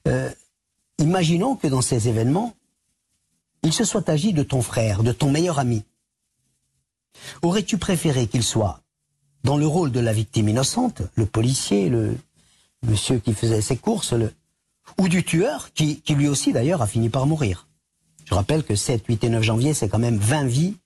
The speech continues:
volés, des bourreaux et, et des victimes innocentes. Et là, voyez-vous, quelque chose s'est passé dans cet amphithéâtre.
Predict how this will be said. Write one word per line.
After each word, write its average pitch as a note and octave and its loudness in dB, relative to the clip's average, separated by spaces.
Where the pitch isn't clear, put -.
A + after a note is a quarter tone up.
volés, B2+ 0
des A2 2
bourreaux B2 2
et, D3 -2
et B2+ -2
des C3+ 2
victimes D#3+ 0
innocentes. C3 -4
Et E3 0
là, A#3 0
voyez-vous, E3 0
quelque D3+ -2
chose D3 0
s'est - -2
passé F3 -2
dans D3 0
cet B2 -4
amphithéâtre. G#2+ -2